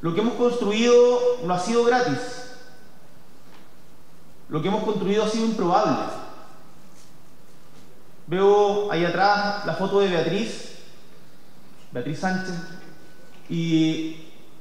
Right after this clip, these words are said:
le agradezco profundamente la valentía a mujeres que, como ella, dieron un paso adelante cuando era más fácil decir que no. Son varios de ustedes,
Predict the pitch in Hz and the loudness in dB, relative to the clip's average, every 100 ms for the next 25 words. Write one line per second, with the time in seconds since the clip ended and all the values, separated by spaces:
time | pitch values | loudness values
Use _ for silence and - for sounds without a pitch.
0 | - - - - - - - 160 170 175 | -10 -10 -10 -10 -10 -10 -8 -2 0 2
1 | 196 220 208 - 214 220 226 240 240 240 | 2 2 0 -2 -2 0 0 0 4 8
2 | 233 233 202 190 180 175 220 233 214 - | 8 8 6 4 2 0 0 2 2 2
3 | 220 - - - 208 190 190 185 185 180 | 2 0 -2 -6 0 2 2 0 0 2
4 | 175 202 226 214 220 220 - 220 240 220 | 2 4 4 4 4 2 0 0 4 6
5 | 202 214 247 - 240 240 247 - 202 196 | 6 4 2 4 4 4 2 2 2 4
6 | 196 202 208 214 208 226 233 220 202 240 | 4 4 4 2 0 0 0 0 -2 -2
7 | 220 202 139 - - - - - - - | 0 -2 -2 -6 -10 -12 -12 -12 -12 -12
8 | - - - - - - - - - - | -12 -12 -12 -12 -10 -10 -10 -10 -10 -10
9 | - - - - - 202 185 220 247 233 | -10 -10 -10 -10 -2 2 4 4 4 2
10 | - 240 247 175 165 - | 4 4 6 4 2 0